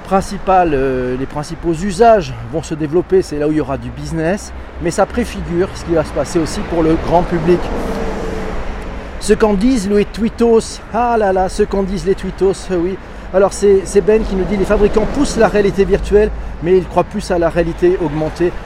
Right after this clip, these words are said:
Ben moi aussi, parce que c'est quand même beaucoup plus facile, hein. On l'a devant nos yeux, on l'a déjà dans nos mains, c'est nos smartphones peuvent nous aider à faire de la réalité augmentée.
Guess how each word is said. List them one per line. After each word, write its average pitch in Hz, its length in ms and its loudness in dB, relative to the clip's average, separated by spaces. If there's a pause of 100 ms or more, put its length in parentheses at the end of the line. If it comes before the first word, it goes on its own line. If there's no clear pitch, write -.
(160)
Ben 165 100 4
moi 190 140 0
aussi, 196 280 -2
parce - 160 -6
que 165 100 -8
c'est 160 140 -8
quand 160 120 -2
même 147 120 0
beaucoup 175 220 -4
plus 175 160 -6
facile, 180 480 -6
hein. 127 140 -6 (300)
On 135 100 0
l'a 151 100 4
devant 147 180 -2
nos 156 140 0
yeux, 151 180 -2
on 220 80 2
l'a 143 120 0
déjà 147 260 2
dans 156 140 0
nos 165 160 0
mains, 202 280 0
c'est 170 200 -2
nos 160 120 -2
smartphones 226 500 -4
peuvent 202 140 0
nous 175 160 0
aider 156 180 0
à 151 60 2
faire 160 160 -2
de 151 60 -2
la 151 60 4
réalité 147 320 0
augmentée. 151 440 4